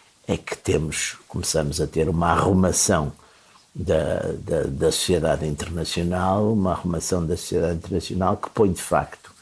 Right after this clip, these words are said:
em crise a chamada ordem internacional liberal e a própria hegemonia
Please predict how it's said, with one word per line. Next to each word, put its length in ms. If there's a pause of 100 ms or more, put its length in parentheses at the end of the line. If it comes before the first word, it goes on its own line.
(400)
em 220
crise 640
a 80
chamada 580
ordem 520 (600)
internacional 800
liberal 640
e 140
a 60
própria 440
hegemonia 800